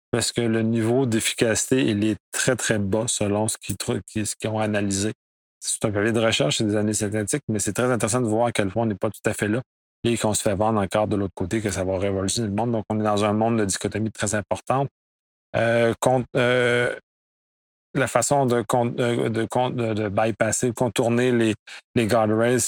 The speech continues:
qui sont, euh, dans les modèles, euh, A I. Essentiellement, c'est tout le modèle en entrée parce qu'on est toujours filtré en entrée.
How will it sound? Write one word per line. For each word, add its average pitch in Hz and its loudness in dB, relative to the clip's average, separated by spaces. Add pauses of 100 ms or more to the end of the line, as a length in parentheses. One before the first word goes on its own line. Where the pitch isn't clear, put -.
qui - -4
sont, 117 0
euh, 101 -2
dans 104 0
les 107 -2
modèles, 113 0
euh, 101 0
A 127 2
I. 143 -2 (300)
Essentiellement, 117 0
c'est - -6
tout - -2
le 127 2
modèle 120 2
en 117 4
entrée 110 2
parce - -6
qu'on 110 -2
est 98 -4
toujours 123 -2
filtré 117 -2
en 117 2
entrée. 110 0